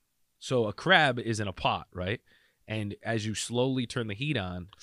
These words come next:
it doesn't know it's boiling. And it's so gradual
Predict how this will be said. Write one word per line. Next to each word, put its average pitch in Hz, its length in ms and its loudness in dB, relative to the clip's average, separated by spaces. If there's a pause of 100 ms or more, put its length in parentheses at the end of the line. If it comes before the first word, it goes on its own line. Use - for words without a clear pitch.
(420)
it 104 160 0
doesn't 113 360 2
know 110 300 4
it's 92 140 -4
boiling. 92 460 -2 (480)
And 101 320 -6
it's - 160 -6
so 135 160 0
gradual 107 760 0